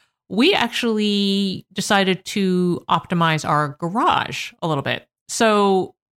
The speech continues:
I will say that when we moved into our condo, a garage was not, like, top of mind at all. Like, I had never had a functional garage in my life. Um, but, you know,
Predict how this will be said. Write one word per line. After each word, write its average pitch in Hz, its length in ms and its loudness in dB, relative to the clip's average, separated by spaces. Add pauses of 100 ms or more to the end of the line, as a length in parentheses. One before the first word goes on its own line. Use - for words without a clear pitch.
(260)
I 214 80 4
will 311 160 0
say 247 180 -2
that 185 120 -2
when 170 140 -4
we 160 360 -2 (460)
moved 175 280 -2
into 156 240 -4
our 156 100 0
condo, 165 380 -2
a 151 160 0
garage 147 420 0
was 143 160 -8
not, 143 240 -2
like, 131 180 -6
top - 240 -2
of 131 60 -8
mind 131 220 -2
at - 100 -10
all. 143 320 0
Like, 156 160 -2
I 147 80 2
had 143 160 -2
never 156 640 0 (100)
had 165 140 -2
a 143 60 -2
functional 139 720 -4 (320)
garage 139 420 0
in 139 60 -4
my 123 120 -6
life. 139 420 -2 (580)
Um, 170 480 2
but, 170 280 0 (320)
you 190 120 -4
know, 151 360 -2